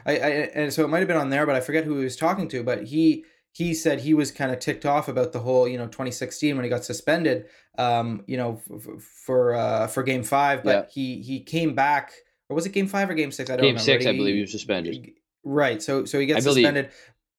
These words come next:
Speaker 1: But he, he, he comes back, he plays in Game seven and has, uh, a,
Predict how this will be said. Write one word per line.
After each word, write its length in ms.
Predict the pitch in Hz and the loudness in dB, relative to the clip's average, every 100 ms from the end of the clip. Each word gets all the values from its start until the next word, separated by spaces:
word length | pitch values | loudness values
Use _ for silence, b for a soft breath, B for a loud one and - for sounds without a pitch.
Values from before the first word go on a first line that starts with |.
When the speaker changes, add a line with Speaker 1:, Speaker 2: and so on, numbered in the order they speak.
| B B - | B B -2
Speaker 1:
But 80 | 143 | 0
he, 100 | 151 | 0
he, 220 | 139 151 139 | 2 2 2
he 120 | 143 | 0
comes 260 | 175 170 160 | 0 0 2
back, 160 | 151 | 0
he 60 | 143 | -2
plays 260 | - 175 | 0 0
in 80 | 180 | 0
Game 180 | 143 135 | 0 -2
seven 360 | - 156 160 135 | 0 0 0 -2
and 100 | 127 | -4
has, 380 | 143 135 - - - | -4 -4 -6 -12 -8
uh, 180 | 117 - | -8 -8
a, 100 | 120 | -10